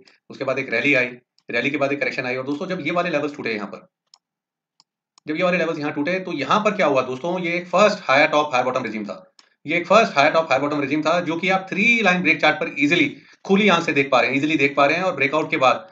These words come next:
यहाँ पर दोस्तों, अगर आप देखें, तो एक rally, decent rally ऊपर की तरफ देखने को मिली दोस्तों। तो दोस्तों, ये है अरविंदो फार्मा का एक technical chart। जी हाँ दोस्तों, ये है अरविंदो फार्मा का एक technical chart। यहाँ पर दोस्तों क्या हुआ, जब ये वाले levels टूटे, तो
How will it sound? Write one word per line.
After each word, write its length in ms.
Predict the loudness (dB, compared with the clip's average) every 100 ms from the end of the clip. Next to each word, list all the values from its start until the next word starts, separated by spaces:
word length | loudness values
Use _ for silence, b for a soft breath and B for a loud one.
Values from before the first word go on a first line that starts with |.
| b _
यहाँ 180 | -2 0
पर 80 | 2
दोस्तों, 220 | -2 -2
अगर 120 | 0
आप 80 | 0
देखें, 280 | 0 -2 -4
तो 100 | -6
एक 160 | -8 -10 _ _
rally, 280 | 0 2 2 0 -2
decent 300 | -2 0 4
rally 200 | 4 4
ऊपर 200 | 0 -2
की 80 | -2
तरफ 180 | -2 -2
देखने 240 | -2 -4
को 100 | -6
मिली 140 | -8 -10
दोस्तों। 240 | -12 -18
तो 120 | -12
दोस्तों, 300 | -10 -6 -6
ये 160 | -2 0
है 100 | 0 -2
अरविंदो 480 | -4 -4 -2 -2 -2 -2
फार्मा 220 | -2 -2
का 140 | -2
एक 80 | -2
technical 320 | -4 -8 -8
chart। 260 | -4 -4 -4
जी 100 | -6
हाँ 100 | -6
दोस्तों, 340 | -8 -10 -10 -8
ये 160 | -6
है 120 | -4 -4
अरविंदो 280 | -6 -8 -6
फार्मा 180 | -6 -6
का 100 | -8
एक 60 |
technical 320 | -10 -12 -12 -6
chart। 280 | -4 -4 -6 _ _ _
यहाँ 140 | -2 -2
पर 80 |
दोस्तों 220 | -2 -4 -4
क्या 140 | -2
हुआ, 160 | 0 -2
जब 180 | -4
ये 60 | -2
वाले 160 | 0 0
levels 240 | 0 -2
टूटे, 180 | -4 -8 -8 _ _ _ _ _
तो 120 | -10